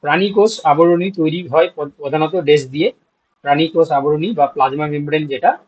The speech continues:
কোষ আবরণী, সেটা আমরা কি দিয়ে তৈরি হয় দেখি না, lipoprotein অণু দিয়ে, ঠিক আছে? চলো, কোন জিনের ক্ষেত্রে ক্রিস ক্রস সঞ্চারণ প্রকৃতি দেখা যায়? এটাও খুবই সহজ কোশ্চেন, ঠিক আছে? এখানে তোমরা জানো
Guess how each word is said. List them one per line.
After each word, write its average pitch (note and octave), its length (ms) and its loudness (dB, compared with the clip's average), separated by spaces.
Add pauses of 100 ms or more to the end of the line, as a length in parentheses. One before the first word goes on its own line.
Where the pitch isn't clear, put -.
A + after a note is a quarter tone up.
কোষ D3 200 -12
আবরণী, C3+ 400 -8 (400)
সেটা - 280 -2
আমরা C#3+ 220 0
কি D#3 200 -8
দিয়ে D#3 160 0
তৈরি D#3 220 -2
হয় F3 140 4
দেখি A3+ 320 -4
না, E3+ 140 -2
lipoprotein D3 760 -6
অণু A#2+ 180 -10
দিয়ে, A2 180 -20 (180)
ঠিক F#3 100 -12
আছে? C#4 220 -4 (720)
চলো, A#2 260 -12 (720)
কোন A#3 260 2
জিনের F#3 320 0
ক্ষেত্রে G3+ 400 -2
ক্রিস G#3 440 -8
ক্রস G#3+ 300 -2
সঞ্চারণ F3+ 420 -2
প্রকৃতি E3+ 360 -4
দেখা A#2+ 240 -2
যায়? - 180 -20
এটাও A3+ 280 0
খুবই A3 240 -6
সহজ F3+ 360 0
কোশ্চেন, F#3+ 340 -6 (680)
ঠিক G#3 120 -6
আছে? D#3 240 0
এখানে D#3+ 240 -2
তোমরা D#3+ 240 -2
জানো E3+ 300 -4